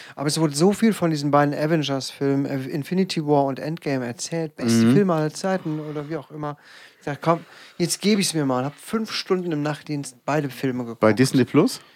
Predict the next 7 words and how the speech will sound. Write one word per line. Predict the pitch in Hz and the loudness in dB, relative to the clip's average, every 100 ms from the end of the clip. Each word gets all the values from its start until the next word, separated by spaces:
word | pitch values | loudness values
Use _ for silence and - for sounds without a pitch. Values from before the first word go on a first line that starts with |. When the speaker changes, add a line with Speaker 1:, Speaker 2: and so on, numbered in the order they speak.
| _ | _
Speaker 1:
Bei | 196 | -4
Disney | 190 170 165 | -2 -2 -4
Plus, | 143 135 - | -4 -6 -6
genau. | - 139 127 | -6 -4 -2
Speaker 2:
Geil. | 113 76 80 85 - - - - - _ _ _ _ _ _ _ _ _ _ - | 2 2 2 -2 -10 -20 -20 -20 -20 _ _ _ _ _ _ _ _ _ _ 2
Speaker 1:
War | 175 190 | 2 2
schon | - 185 180 175 | 0 2 2 -2